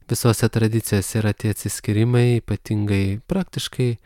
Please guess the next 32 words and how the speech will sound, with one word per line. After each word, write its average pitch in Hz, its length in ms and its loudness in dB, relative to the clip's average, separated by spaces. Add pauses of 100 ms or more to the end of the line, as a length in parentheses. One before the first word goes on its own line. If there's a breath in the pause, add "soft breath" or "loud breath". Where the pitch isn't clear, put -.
(600 soft breath)
ne 120 160 0
tai, 196 140 -2
kad 156 180 0
ypatingai, 113 520 -2
bet 147 200 0
ir 143 40 -2
pas - 460 -4
Vaišnavų 127 540 -2
tradicijos, 101 680 -6
ir 143 120 -2
Vaišnavų 110 520 0
tradicijoj, 107 760 -2
ir 104 80 -4
Šaivų 104 440 -2
tradicijoj, 110 580 -6 (100)
ir 101 80 -6
budistų, 107 520 -2
tai 107 200 -6
ypatingai 110 540 -2 (840 loud breath)
tie 120 100 0
atsiskyrimai 113 680 0
labai 110 280 -4
dažni 107 480 -4
yra, 107 160 0 (400 loud breath)
nu, 113 220 -2
ne 98 100 -4
tai, 110 200 -6
kad 107 120 -6
dažni, 110 400 -4
bet - 380 -8 (760)
labai 101 220 -8
populiarūs, 95 640 -6